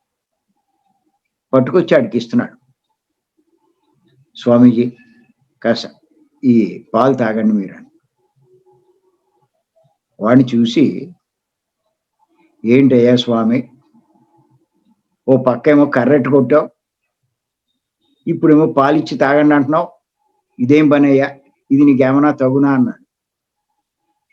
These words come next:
ఆడు ఆశ్చర్యపోయాడు, "ఇదేంటిది, ఈ స్వామీజీ ఇలా మాట్లాడతాడు, నేను ఎక్కడ కొట్టానండి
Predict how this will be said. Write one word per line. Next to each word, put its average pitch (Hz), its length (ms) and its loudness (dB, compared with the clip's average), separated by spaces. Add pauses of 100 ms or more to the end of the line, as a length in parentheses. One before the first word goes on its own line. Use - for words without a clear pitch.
(140)
ఆడు 220 140 -2 (100)
ఆశ్చర్యపోయాడు, 233 600 0 (1300)
"ఇదేంటిది, 143 520 2 (720)
ఈ 127 100 -16
స్వామీజీ 170 460 -2
ఇలా 160 120 2 (100)
మాట్లాడతాడు, 127 600 -4 (720)
నేను 156 320 4
ఎక్కడ 214 240 0
కొట్టానండి 180 420 0